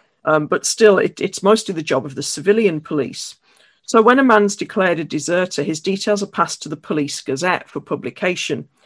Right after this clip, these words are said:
and they would print his name, his regimental number, his corps,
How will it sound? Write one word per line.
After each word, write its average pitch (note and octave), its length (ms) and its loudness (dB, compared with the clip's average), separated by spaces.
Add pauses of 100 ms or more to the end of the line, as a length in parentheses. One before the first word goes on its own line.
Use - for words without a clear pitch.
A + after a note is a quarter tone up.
(240)
and E3 140 -6
they F#3+ 100 6
would G3+ 180 8
print D#3 260 -4
his G3+ 220 -4
name, D3+ 360 0
his - 160 -8
regimental D#3+ 580 -4
number, D3 420 -4
his C#3+ 180 -10
corps, C#3+ 580 2